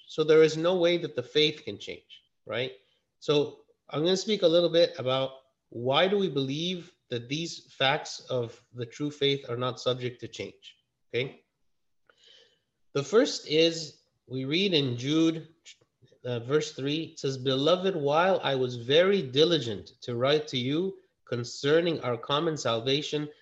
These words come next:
I found it necessary to write to you, exhorting you to contend earnestly for the faith which was once for all delivered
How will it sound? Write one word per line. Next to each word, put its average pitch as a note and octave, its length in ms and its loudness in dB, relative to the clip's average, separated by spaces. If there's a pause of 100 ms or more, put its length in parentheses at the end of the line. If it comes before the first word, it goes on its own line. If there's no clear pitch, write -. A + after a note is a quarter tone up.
(140)
I A#2+ 160 -2
found F3+ 440 0
it D#3+ 160 0
necessary D3 800 0
to B2 200 -6
write C3+ 320 2
to C3 80 -8
you, C3 300 -2
exhorting B2 680 0
you A2 240 -6 (360)
to B2 80 -10
contend D#3+ 600 -2 (180)
earnestly D#3 720 0 (320)
for B2 140 -4
the A#2+ 120 -4
faith D#3+ 540 2 (120)
which C3 260 -4
was A#2 220 -4
once D3 460 0
for B2 200 -2
all C3+ 520 2
delivered B2+ 640 -4